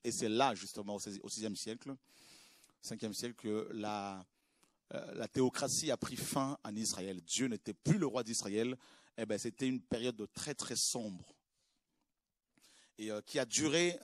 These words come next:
selon, euh, euh, les historiens, près de quatre siècles. Quatre cent trente ans à peu près. Donc en Israël, vous vous rendez compte que la gloire n'était plus. C'était, Jérusalem était détruite,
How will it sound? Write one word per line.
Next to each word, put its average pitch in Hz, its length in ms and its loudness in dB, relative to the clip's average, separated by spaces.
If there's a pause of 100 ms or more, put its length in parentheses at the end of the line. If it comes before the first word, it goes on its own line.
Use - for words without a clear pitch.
(120)
selon, 131 520 2
euh, - 20 -12
euh, 98 960 -6 (360)
les 101 160 -8
historiens, 127 540 0 (200)
près 139 180 0
de 113 80 -2
quatre - 220 -4
siècles. - 360 -6 (560)
Quatre 123 160 -6
cent 117 160 -2
trente 104 300 -6
ans 95 40 0
à 90 40 -6
peu 85 100 -6
près. 80 200 -10 (1200)
Donc 123 160 -2
en 110 80 -4
Israël, 147 400 4
vous 131 80 2
vous 104 80 0
rendez 123 160 2
compte - 220 -2
que 113 320 2
la 120 140 0
gloire 151 280 4
n'était 117 240 -4
plus. 123 240 -4 (440)
C'était, 151 420 0 (400)
Jérusalem 131 480 2
était 123 180 0
détruite, - 560 -2